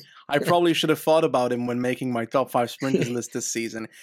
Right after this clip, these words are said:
Speaker 2: But you said it, it's because he, he isn't profiled as a sprinter in many races, and as a consequence, he doesn't ride many races as a sprinter,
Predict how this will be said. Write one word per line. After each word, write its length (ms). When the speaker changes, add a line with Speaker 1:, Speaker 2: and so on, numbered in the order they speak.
Speaker 2:
But 320
you 240
said 240
it, 120
it's 260
because 340
he, 380
he 140
isn't 260
profiled 500
as 80
a 60
sprinter 420
in 100
many 200
races, 400
and 160
as 120
a 60
consequence, 500
he 80
doesn't 300
ride 240
many 300
races 560
as 220
a 80
sprinter, 680